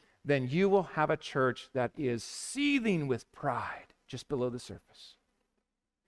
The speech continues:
Because as soon as you walk in legalism, here's what happens. You begin to look around and say, "Well, I'm doing a little better than that guy. I feel good about myself." You might not say it,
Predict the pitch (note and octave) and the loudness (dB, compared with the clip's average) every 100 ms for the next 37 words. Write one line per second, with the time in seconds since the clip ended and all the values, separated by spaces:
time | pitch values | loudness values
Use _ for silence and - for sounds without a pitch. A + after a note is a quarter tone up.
0 | _ C#3 - D3+ A#2+ B2+ - D#3+ G3 F3 | _ -8 2 2 2 -6 -4 0 0 0
1 | G3 F#3 F#3+ F3+ F#3 E3 D#3+ F3 F#3 G3 | 0 4 6 6 4 0 2 2 4 2
2 | F#3+ A#3 A3 _ _ - D#3 E3+ F3 A#3 | 0 -6 -8 _ _ -4 -2 0 0 -2
3 | - - - - _ _ _ _ _ _ | -4 -14 -20 -20 _ _ _ _ _ _
4 | _ _ - B2 B2 C3 C#3 C#3+ C#3 C#3+ | _ _ -8 -4 -2 0 -2 -2 -4 -4
5 | D3+ G3+ G#3+ A#2+ A#2 C3 C3 G#2 G3+ G#3 | -4 -4 -4 -6 -6 -4 -4 -4 -6 -10
6 | _ _ _ _ _ _ _ _ C3 D3 | _ _ _ _ _ _ _ _ -6 -4
7 | D3 C#3+ D3+ D#3 D#3+ G3+ - C#3 C#3 _ | -4 -2 -2 -2 -6 -12 -14 -16 -16 _
8 | _ _ _ _ _ _ _ _ _ - | _ _ _ _ _ _ _ _ _ -14
9 | - C3 C3+ F3 D3+ C3+ A#2+ - B2+ G#2+ | -2 -2 0 0 -2 -6 -10 -12 -12 -14
10 | _ _ _ _ _ _ _ _ - E3+ | _ _ _ _ _ _ _ _ -2 4
11 | A#3+ C#4 C#4+ C#4 - - C#4+ A#3+ G#3+ | 6 6 6 4 4 10 10 10 4